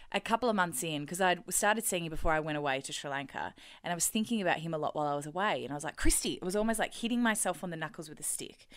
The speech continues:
going, "No, you need this time on your own. This is your time to shine, baby. You're, you're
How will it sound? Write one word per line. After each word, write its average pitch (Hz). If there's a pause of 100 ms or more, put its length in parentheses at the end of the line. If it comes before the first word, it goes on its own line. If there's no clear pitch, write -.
(320)
going, 180 (320)
"No, 294 (300)
you 302 (420)
need 262
this 247
time 254
on 233
your 208
own. 220
This 254
is 247
your 254
time 240 (180)
to 226
shine, 240
baby. 151
You're, 220
you're 220